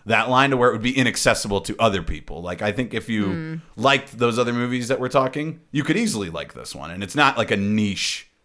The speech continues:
Speaker 1: product.
Speaker 2: So, speaking of characters and gay movies,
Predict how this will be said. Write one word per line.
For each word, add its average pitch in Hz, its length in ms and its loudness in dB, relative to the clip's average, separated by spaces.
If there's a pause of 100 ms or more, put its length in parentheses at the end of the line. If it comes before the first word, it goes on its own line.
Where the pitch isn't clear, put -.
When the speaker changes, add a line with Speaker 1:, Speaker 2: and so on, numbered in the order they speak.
(140)
Speaker 1:
product. - 580 -4
Speaker 2:
So, 208 360 -2
speaking 180 380 -6
of 143 100 -10
characters 160 580 -8
and 175 320 -6
gay 160 200 -8
movies, 151 760 -8